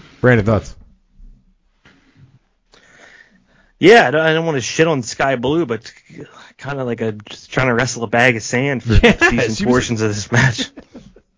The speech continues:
Speaker 2: So, I, yeah, I did wanna shit on her. I guess I just did. That's
Speaker 1: Yeah.
Speaker 2: pretty much all I got. I don't know if that's building up to the, uh, the Jade Cargill fight that they thought that they were gonna have, so.
Speaker 1: Yeah, I don't know what kind of, what kind of excitement that was building. Chris, thoughts?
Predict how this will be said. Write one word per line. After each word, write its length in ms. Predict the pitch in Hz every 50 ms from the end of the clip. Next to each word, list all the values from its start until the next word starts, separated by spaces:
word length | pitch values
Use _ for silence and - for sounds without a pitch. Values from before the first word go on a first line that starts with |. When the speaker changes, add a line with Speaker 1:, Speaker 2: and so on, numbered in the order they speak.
| _ _ _ _ _ _ _ _ _ _ _ _ _ _ _ _ _ _ _ _ _ _ _ _ _ _ _ _ _ _ - -
Speaker 2:
So, 120 | - 120
I, 120 | 110 98 -
yeah, 180 | - 113 120 107
I 60 | 107
did 180 | 104 123 117 117
wanna 160 | 110 107 104
shit 200 | 95 - 117 107
on 80 | 104 101
her. 40 | 98
I 60 | 101
guess 220 | 101 107 104 - -
I 40 |
just 200 | 98 101 98 -
did. 180 | - 107 101 98
That's 180 | - 117 113 -
Speaker 1:
Yeah. 40 |
Speaker 2:
pretty 140 | - 147 135
much 200 | 127 117 110 -
all 140 | 110 107 107
I 40 | 107
got. 320 | 104 110 110 110 101 - _ _ _ _ _ _ _ _ _
I 100 | - 127
don't 120 | 127 135 139
know 60 | 139
if 80 | 127 -
that's 180 | 131 123 107
building 340 | 107 113 120 131 135 131 120
up 160 | 123 127 123 -
to 120 | - 131
the, 240 | 117 113 113 110 110
uh, 240 | 107 107 104 101 101 - _ _ _
the 220 | - 110 - 120 113
Jade 260 | 113 120 120 120 117
Cargill 520 | - 131 127 123 117 104 113 107 104 101
fight 280 | 92 - - 113 107 107
that 120 | 110 101
they 100 | - 101
thought 220 | 98 - 113 110 -
that 120 | - 98
they 80 | - 101
were 80 | 98 98
gonna 140 | 95 101 101
have, 300 | 95 98 101 104 104 98
so. 160 | 101 107 107 - - _ _ _ _ _ _ _ _ _ _ _ _ _ _ _ _ _ _ _ _ _ - - -
Speaker 1:
Yeah, 100 | - 135
I 20 | 117
don't 100 | 113 113
know 60 | 113
what 100 | 107 101
kind 240 | - 117 101 87 98 98
of, 220 | - 78 107 - - - 98
what 80 | 98
kind 140 | - 139 117
of 60 | 98
excitement 440 | 95 - - - 113 107 98 95 73
that 120 | 98 98 101
was 120 | 98 78
building. 260 | 67 - 76 78 85 85
Chris, 200 | - 139 123 -
thoughts? 240 | - 90 82 -